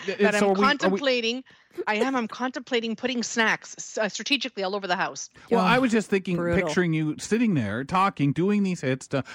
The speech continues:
Speaker 1: talking about on these meetings for, for, for Dish with Mary, anything, anything, and there not being a, too far away a bowl of something.
Speaker 3: Mm-hmm. I hope it's a bowl of
Speaker 2: <laughs>
Speaker 3: celery or carrots or broccoli, 'cause can you imagine if it's just bowls of chips everywhere?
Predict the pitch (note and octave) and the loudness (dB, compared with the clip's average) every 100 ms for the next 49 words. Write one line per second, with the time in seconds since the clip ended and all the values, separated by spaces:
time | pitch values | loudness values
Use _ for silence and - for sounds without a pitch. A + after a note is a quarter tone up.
0 | - E3+ E3+ F3+ G3 F3 E3 E3 D#3 D3+ | -6 0 0 0 -2 0 0 0 0 2
1 | D3+ B2 C#3+ C#3+ D#3 C#3+ - C#3 A2+ - | 0 0 0 0 -2 -4 -4 -4 -4 -4
2 | C#3 C3+ - - C3+ C3+ C#3+ D#3+ D3 C#3+ | -2 -4 -8 -4 -2 0 -2 -2 -2 -2
3 | D3+ F3 A3 - G3 B3 E4 D#4 F3+ B2+ | 0 -2 -2 -2 -2 0 0 0 0 0
4 | C#3 - - - F3+ F#3 F#3 F#3 F#3+ G3+ | -2 -12 -20 -6 0 2 4 2 0 0
5 | F3+ C#3+ - - E3+ - E3+ F#3 E3 D3+ | 0 -2 -8 -12 -8 -4 -2 2 2 4
6 | D#3+ B2+ C3+ C#3+ B2+ - D3 B2+ F#2 A#2 | 2 2 2 2 0 0 0 0 -2 -2
7 | F3 F#3+ G#3 C4+ _ _ _ _ _ _ | -4 -2 -4 -6 _ _ _ _ _ _
8 | - G3+ G3+ A3 F#3 G#3 F3+ - F#3+ F3+ | -2 0 0 0 2 2 2 0 2 2
9 | F#3+ F3+ D#3+ - F3+ F3 F3 E3+ D3+ E3+ | 2 2 0 -2 0 0 0 -4 -4 0
10 | D#3+ E3+ E3+ D3 D3 D#3 D3 D#3+ - - | 0 0 -2 -6 -4 -4 -4 -6 -14 -8
11 | F#3+ E3+ D3+ E3 E3 E3+ F3 E3 - D#3 | -4 -2 -4 -4 -6 -8 -10 -12 -6 -6
12 | D3+ - D#3 - F3 F#3 G#3 A3 A#3 | -8 -12 -14 -12 -8 -6 -4 -4 -6